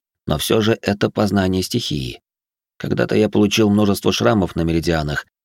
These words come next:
и даже потерял возможность использовать техники, когда мою медитацию прервали.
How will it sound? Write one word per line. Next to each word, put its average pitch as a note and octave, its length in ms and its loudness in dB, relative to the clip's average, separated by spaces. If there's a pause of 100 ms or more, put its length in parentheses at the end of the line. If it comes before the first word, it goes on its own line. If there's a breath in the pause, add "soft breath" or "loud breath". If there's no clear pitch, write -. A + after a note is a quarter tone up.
(120)
и - 160 0
даже A#2 240 0
потерял A2+ 380 2
возможность G#2 560 2
использовать G2 480 0
техники, E2+ 580 -2 (220)
когда E2 320 0
мою E2 260 2
медитацию E2+ 560 0
прервали. E2 560 -2